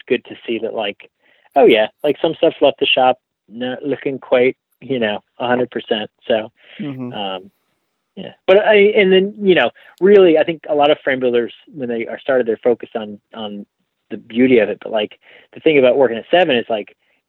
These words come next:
Speaker 1: you gotta have those frames be dead straight, because if they look nice and they wobble when you're going downhill, like, you know,
Speaker 2: Mm-hmm.
Speaker 1: get to get the, the shimmy, um, that's gonna besmirch your name. Like, if, if you've got a customer who's like, "Yeah, this,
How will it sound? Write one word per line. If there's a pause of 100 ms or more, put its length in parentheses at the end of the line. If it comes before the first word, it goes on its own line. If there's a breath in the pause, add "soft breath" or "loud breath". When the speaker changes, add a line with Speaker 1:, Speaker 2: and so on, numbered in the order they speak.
Speaker 1:
you
gotta
have
those
frames
be
dead
straight, (420)
because
if
they (160)
look
nice (100)
and
they
wobble
when
you're
going
downhill,
like,
you
know,
Speaker 2:
Mm-hmm.
Speaker 1:
get
to
get
the,
the
shimmy, (420 loud breath)
um, (720)
that's
gonna (600)
besmirch
your
name.
Like, (180)
if,
if
you've (100)
got
a
customer
who's
like,
"Yeah,
this,